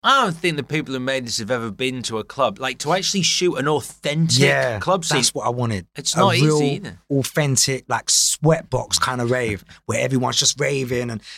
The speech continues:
Speaker 2: just that, because there is a, I've been to so many raves like that myself and there's an energy and I wanted to capture that. I wanted to capture that on film. And I remember being in the edit when I was thinking, "Oh, I've kind of left it quite long on this performance.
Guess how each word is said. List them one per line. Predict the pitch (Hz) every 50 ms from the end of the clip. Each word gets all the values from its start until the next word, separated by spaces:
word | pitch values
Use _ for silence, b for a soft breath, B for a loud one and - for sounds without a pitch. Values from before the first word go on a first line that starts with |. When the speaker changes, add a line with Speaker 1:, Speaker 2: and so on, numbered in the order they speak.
| B -
Speaker 2:
just | 165 151 -
that, | - 165 160
because | 175 165 - 175 156
there | 180 175 175 196
is | 208 180 185
a, | 185 170 160 165 - - _ _ _ _ _ _ _ _ _ - -
I've | - -
been | - 220 208 185
to | 170
so | 151 - 185 165
many | 156 143
raves | 139 139 135 131 123
like | 135 117 117
that | 104 117
myself | 117 113 - 131 120 113 104 -
and | 120 120
there's | 131 123 139
an | 139 143
energy | 147 165 160 143 - 117 101 95 87 - _ _ _ -
and | 120 123
I | 131
wanted | 135 147 156 147 135 -
to | - 110
capture | - - 151 135 - - 117
that. | 95 85 - -
I | 104
wanted | 117 123 120 117
to | - -
capture | - - - - - 123
that | 101
on | 101 107
film. | - - 131 117 104 95 B B B B B -
And | 143 139
I | 143
remember | 151 165 170 175 156 151 143
being | 151 156 151 147
in | 143 135
the | 139 151
edit | 160 160 143 120 110
when | 117 120
I | 117
was | 117 -
thinking, | - 135 131 120 - 131 135
"Oh, | 151 185 190 165
I've | 160 165 -
kind | - - 208 196
of | 180
left | 170 170 165 165 165 -
it | 143 131 - - _ b b b b _
quite | - - 139 - -
long | 113 117 143 202 240 247 208
on | 156 139 123
this | 117 107 -
performance. | - 123 - 127 113 110 101 98 92 - B